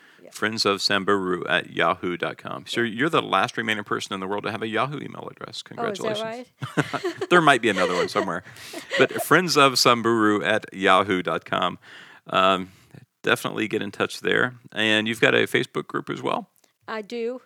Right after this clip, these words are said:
Speaker 2: I do. It's, it's Friends of Samburu. Yeah,
Speaker 1: Okay.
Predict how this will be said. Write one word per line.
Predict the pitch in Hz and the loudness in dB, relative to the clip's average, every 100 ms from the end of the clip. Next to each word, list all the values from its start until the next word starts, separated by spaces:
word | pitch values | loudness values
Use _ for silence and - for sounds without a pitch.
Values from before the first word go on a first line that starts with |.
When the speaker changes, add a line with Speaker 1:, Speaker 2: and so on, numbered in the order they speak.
| _ | _
Speaker 2:
I | - | -20
do. | 202 220 226 226 | -16 -12 -10 -10
It's, | - 202 - | -12 -14 -16
it's | - - 214 - | -12 -8 -8 -8
Friends | - 214 208 | -8 -8 -10
of | 214 | -12
Samburu. | 254 240 220 202 214 262 _ _ _ _ _ _ _ | -10 -8 -6 -6 -8 -12 _ _ _ _ _ _ _
Yeah, | - | -8
Speaker 1:
Okay. | 117 123 | -6 -6